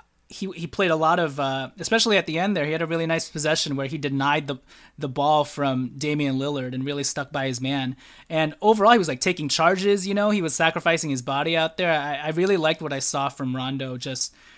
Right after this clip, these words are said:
fr-, from both ends of the court. Um, Tommy, let's move on to Kyle Kuzma. He started off the game really well, actually. He was, out of all the young, young guys, it seemed like he came in and bang, bang, bang.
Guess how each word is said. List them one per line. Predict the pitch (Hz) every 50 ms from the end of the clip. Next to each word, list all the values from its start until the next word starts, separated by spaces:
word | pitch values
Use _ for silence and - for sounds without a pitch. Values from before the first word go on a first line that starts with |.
| - _ _ _ _ _
fr-, | _ - 180
from | 165 - 160 151 147
both | 135 147 165 196 202 -
ends | 143 139 135 127
of | 131 123 123
the | 127
court. | 123 - - 131 127 123 - _ _ _ _ - _ -
Um, | 156 151 147 143 139 135 131 127 127 _ _ _ _ _ _ _ _ _ _ _ - - _ -
Tommy, | - 196 196 190 180 165
let's | 170 196 - 233
move | 247 254
on | 254 247 226
to | 175
Kyle | - - - 175 170 170
Kuzma. | 170 - - - 160 170 170 147 139 135 127 120 117 123 - _ _ _ _ -
He | - - 208
started | 214 - - 240 269 311 254
off | - 185 208 -
the | 170
game | 151 165 165 160 147 139
really | 139 156 175 175 165
well, | 143 143 147 147 139
actually. | 135 127 131 - - - 135 135 131
He | 139 170
was, | 160 170 165 151 131 - _ _ _ _ _ _ _ _ _ _ _ _ _ _ _ _ _ -
out | 175 196 208
of | 208 180 156 - _ -
all | 165 165 180 180
the | 175 175 160
young, | 151 147 147 151 147 151 151 139 - -
young | 180 160 151 156 170 170 160
guys, | 147 139 131 131 135 131 143
it | 135
seemed | - - 170 165 156
like | 151 147 143
he | - - 185
came | 175 - 190 170 165 165
in | 165 156
and | 139 131 127 123
bang, | 160 160 165 160
bang, | 151 156 151 151 147
bang. | 131 156 151 147 143 143